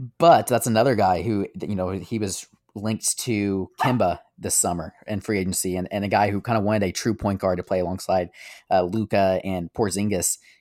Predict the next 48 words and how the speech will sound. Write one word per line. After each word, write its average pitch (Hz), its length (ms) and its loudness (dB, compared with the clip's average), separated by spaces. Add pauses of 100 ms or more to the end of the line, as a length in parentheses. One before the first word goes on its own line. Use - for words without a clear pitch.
(100)
Chris 123 180 0
Paul 113 200 4
could 90 140 -6
be 92 80 -2
that 87 200 -2
guy. 101 200 4
It 95 60 0
might 110 140 0
be - 60 0
really 127 200 0
good 120 180 0
for 98 80 0
them 87 160 -2
in 85 40 -2
that 82 160 -8
culture, 104 460 -4
you 95 100 -6
know? 95 140 -2
So 107 120 -6
that's, 107 280 -2
that's 110 160 -4
another 107 180 -2
one 101 60 -2
that's 90 100 -6
kind 104 140 0
of 95 60 -2
interesting. 92 400 -2
You 98 80 -4
could - 40 -10
throw 110 140 2
in, 98 140 0 (320)
like, - 100 -4
Tim 104 180 -2
Hardaway 107 480 4
or 92 100 2
Courtney 90 320 -2
Lee, 92 420 -2
and 95 140 -2
th-, - 180 -8
those 98 160 -2
contracts 95 400 0
would 95 80 -2
make 87 120 -4
a 95 40 -6
trade 95 200 -2
like 92 160 -4
that 85 140 -2
work. 95 260 -4